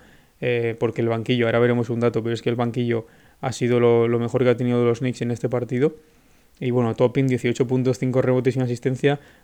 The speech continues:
Barrett, que no ha estado tan mal, pero bueno, diecisiete puntos, tres rebotes, dos asistencias y un robo. Después Julius Randle, otro mal partido, once puntos, seis rebotes, cuatro asistencias. Y bueno, los Knicks no lideran en ningún momento del partido.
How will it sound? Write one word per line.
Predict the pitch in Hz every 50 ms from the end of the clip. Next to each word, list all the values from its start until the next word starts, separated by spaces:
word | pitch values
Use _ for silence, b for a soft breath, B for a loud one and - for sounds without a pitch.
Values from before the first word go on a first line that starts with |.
| B
Barrett, | - 117 120 123 123 127 135 139 135 135
que | - 123 117
no | 120
ha |
estado | 117 110 127 120 120
tan | 120 120 117
mal, | 117 123 123 113 110
pero | - 113 113
bueno, | 110 120 123 131 131 127 B B B B B B _
diecisiete | - 131 120 113 - 127 117 135 123
puntos, | 131 135 131 131 131 127
tres | - 131 123
rebotes, | 127 131 131 131 127 - 139 135 131 135
dos | 123 127 127
asistencias | 127 123 123 123 - 131 123 127 120 123
y | 127
un | 123 120
robo. | 131 135 135 131 139 143 143 B B B B B B B
Después | - - - - 135 123 117
Julius | 127 123 131 127
Randle, | 123 131 135 135 131 135 139 135 131 - -
otro | 120 120 117 120 127 123 117
mal | 120 123 123 117
partido, | - 120 117 - 127 120 123 131 123
once | 123 123 120 113 - 104
puntos, | 113 135 127 127 131 127 -
seis | - 127 123
rebotes, | 123 123 120 123 120 - 135 123 -
cuatro | - - 127 127 127
asistencias. | 120 120 113 - 131 127 127 139 147 151 - b b b b b b b b b _
Y | - 131
bueno, | 127 127 120 117
los | 117 117 113
Knicks | 131 127 139 135 131 - 127
no | 127 131
lideran | 127 131 131 135 123 120 117
en | 117 117
ningún | 117 117 120 127 131
momento | 131 127 127 123 120 127
del | 123 120
partido. | - 120 113 113 - 123 123 143 151